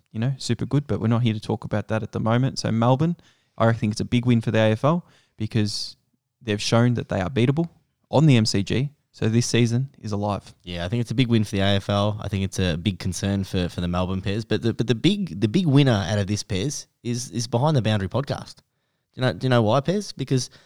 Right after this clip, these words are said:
Speaker 2: on the weekend, the, the, um, Neil Danaher, um, trophy that got, uh, launched, the judges voting, Matthew Lloyd, Mason Cox, Clayton Oliver, Jack Crisp,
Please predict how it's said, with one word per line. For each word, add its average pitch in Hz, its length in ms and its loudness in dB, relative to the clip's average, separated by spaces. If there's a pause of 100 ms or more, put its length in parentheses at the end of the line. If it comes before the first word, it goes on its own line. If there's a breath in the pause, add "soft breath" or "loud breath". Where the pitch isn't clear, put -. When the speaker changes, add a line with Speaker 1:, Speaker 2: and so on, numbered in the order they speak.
(560 soft breath)
Speaker 2:
on 175 200 2
the 147 60 4
weekend, 117 540 2
the, 101 340 0
the, 98 380 2
um, 92 380 -6
Neil 117 160 0
Danaher, 101 580 0
um, 87 240 -4
trophy 131 400 0 (260)
that 90 120 -8
got, - 320 -4
uh, 87 200 -2
launched, 107 440 -4 (640 loud breath)
the 120 80 0
judges 135 400 6
voting, 113 500 2 (720)
Matthew 131 340 0
Lloyd, 117 360 0
Mason 101 340 0
Cox, - 460 -2
Clayton 104 300 0
Oliver, 98 360 4
Jack 92 220 -4
Crisp, - 380 -6